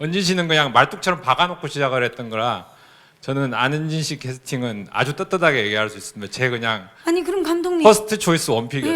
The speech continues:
Speaker 2: 네.
Speaker 1: 네.
Speaker 2: 그 이-, 연인으로 은진 씨가
Speaker 1: 아, 저 뜰
Speaker 2: 대박
Speaker 1: 거,
Speaker 2: 났을 때
Speaker 1: 뜰 거, 뜰 거
Speaker 2: "내가
Speaker 1: 예상했어요.
Speaker 2: 뭐라 그랬냐?" 막 이러셨겠네요.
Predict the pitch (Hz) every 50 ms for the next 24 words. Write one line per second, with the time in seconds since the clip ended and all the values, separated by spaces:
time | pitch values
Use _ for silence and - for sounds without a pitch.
0 | 311 269 226 - - - 190 95 92 - - - - - 320 320 311 302 - -
1 | - - - - - - - - - _ _ _ - 320 - - 214 254 269 311
2 | 381 440 415 403 381 339 294 269 254 277 311 294 247 - - - _ _ _ _
3 | _ _ _ - 320 349 403 381 392 403 359 - - - 339 330 - 359 370 359
4 | - - - - - 123 143 147 - 180 170 - - 220 - - 415 427 427 196
5 | 196 175 170 - - 220 208 208 - 214 190 160 147 - - 208 202 - - 165
6 | - 330 359 311 330 466 466 - 330 359 403 403 415 381 370 381 381 359 359 349
7 | 294 294 294 311 359 381 381 392 - - 339 302 269 254 226 220